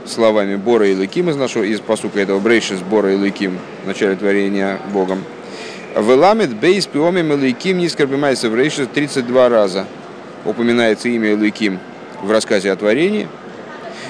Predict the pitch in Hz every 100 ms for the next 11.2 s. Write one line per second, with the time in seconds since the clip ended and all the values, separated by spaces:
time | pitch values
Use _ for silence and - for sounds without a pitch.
0 | - 110 127 180 214 190 196 202 190 196
1 | 196 202 190 147 - - - - 123 120
2 | 139 147 151 165 170 170 190 160 131 120
3 | 113 104 - - - - - - - -
4 | - - - - - - - - 110 123
5 | 190 226 160 180 - 175 147 113 135 196
6 | 143 110 113 160 170 139 123 120 120 120
7 | 135 202 - 139 127 123 143 175 131 120
8 | 151 156 123 - 151 123 120 123 139 117
9 | 113 113 156 170 139 143 135 127 - 120
10 | 107 95 110 139 - 113 - 160 139 131
11 | 113